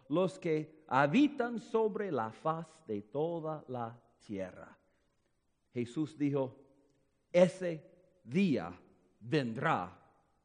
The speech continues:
de repente". Ese día, en mi opinión, se refiere al periodo del tiempo que incluye todas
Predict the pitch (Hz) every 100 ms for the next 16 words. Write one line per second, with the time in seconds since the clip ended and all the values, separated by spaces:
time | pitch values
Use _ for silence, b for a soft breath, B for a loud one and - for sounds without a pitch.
0 | _ - 151 131 123 120 135 95 107 143
1 | 151 151 135 208 247 127 123 165 175 170
2 | 165 214 277 - - - _ _ _ _
3 | _ _ _ - 180 185 180 175 156 202
4 | 233 247 247 226 - - - 131 127 -
5 | - _ _ _ _ - 151 170 254 254
6 | 240 233 175 151 220 277 - 254 233 226
7 | 160 139 143 175 220 302 269 254 - 294
8 | 330 320 220 120